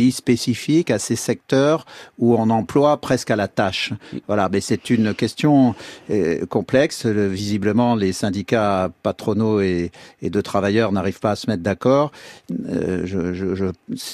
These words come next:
je pense qu'à un moment donné, malheureusement, le gouvernement devra trancher, mais même si je pense que c'est pas la bonne solution, l'idéal, ça serait quand même qu'il y ait un accord entre les deux parties.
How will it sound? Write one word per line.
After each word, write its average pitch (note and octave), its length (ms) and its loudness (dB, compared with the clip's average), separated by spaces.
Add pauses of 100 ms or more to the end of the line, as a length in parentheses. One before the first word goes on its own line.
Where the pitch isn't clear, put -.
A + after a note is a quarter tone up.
(160)
je A2+ 160 -8
pense A#2 220 0
qu'à G2+ 120 -2
un G2+ 40 0
moment G#2 240 0
donné, G#2 260 2
malheureusement, G#2+ 560 2
le F#2+ 100 0
gouvernement G#2 460 0
devra G2 300 0
trancher, G#2+ 380 -2
mais C#3 120 2
même G#2+ 260 2
si G#2 160 -8
je - 60 -6
pense A#2+ 220 0
que - 60 -18
c'est - 100 -4
pas A2 100 -2
la G#2 80 0
bonne G2+ 160 -2
solution, G#2 460 -2 (360)
l'idéal, A2+ 380 0
ça G#2+ 140 -4
serait G#2 160 -2
quand G#2 100 -2
même G#2+ 160 0
qu'il G#2+ 120 -2
y - 20 2
ait G2+ 40 0
un G2 120 0
accord G2 340 -2
entre F#2+ 240 -4
les F#2 140 -4
deux G2 100 -4
parties. - 340 -8